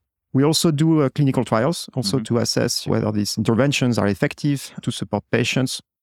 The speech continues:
Speaker 1: So a lot of focus in, uh, really supporting patients every day on their treatment journey. The second part is really more how we can have a more continuous way of managing patients, how we can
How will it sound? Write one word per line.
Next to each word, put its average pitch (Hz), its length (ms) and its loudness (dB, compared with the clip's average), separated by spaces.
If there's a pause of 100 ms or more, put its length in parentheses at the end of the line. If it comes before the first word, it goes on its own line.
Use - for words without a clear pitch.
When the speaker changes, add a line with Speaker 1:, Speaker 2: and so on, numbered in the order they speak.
(180)
Speaker 1:
So 131 120 4
a - 20 4
lot 165 140 2
of 165 100 0
focus 139 460 0
in, 117 160 2
uh, 104 320 0
really 120 640 0
supporting 131 600 0
patients 120 760 0
every 120 280 2
day 107 340 2
on 110 180 -2
their 98 100 2
treatment 101 380 -2
journey. 92 260 0 (220)
The 117 80 -2
second 151 340 2
part 156 220 0
is 127 100 -2
really 127 220 2
more 123 300 2 (100)
how 147 160 2
we 151 120 2
can 139 180 0
have 127 220 0
a 131 60 4
more 123 180 2
continuous 139 540 0
way 139 120 2
of 127 120 -2
managing 117 280 0
patients, 147 320 -2
how 143 100 0
we 135 80 0
can 127 220 -2